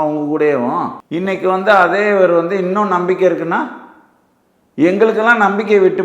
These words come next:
போச்சு. அந்த நம்பிக்கை விட்டு போய் இந்த திமுகன்ற ஒரு கட்சி தான் இந்த இனத்துக்கு இவ்வளோ கெடுதலுக்குமே காரணம்ன்ற ஒரு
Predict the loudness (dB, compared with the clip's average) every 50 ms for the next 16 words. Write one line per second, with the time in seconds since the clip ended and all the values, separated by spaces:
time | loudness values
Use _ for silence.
0 | -2 -2 -2 -2 -2 -2 -2 -2 -2 -2 -2 -2 -2 -2 -2 -2 -4 0 0 0
1 | 0 0 0 -2 -4 -6 -4 -4 -2 -2 0 0 0 0 0 0 -2 -4 -6 -4
2 | -6 -6 -6 -6 -6 -6 -2 2 2 2 2 2 0 0 2 2 2 0 -2 -2
3 | -2 -2 -2 -2 -4 -8 -6 -2 0 0 0 0 0 0 0 0 0 -2 -2 -4
4 | -6 -4 -2 -2 0 0 2 2 2 2 2 0 0 0 2 2 2 0 0 0
5 | -2 -4 -4 -6 -4 -2 2 2 2 2 0 -2 -4 -4 -4 -4 -4 -4 -2 -2
6 | 0 0 0 0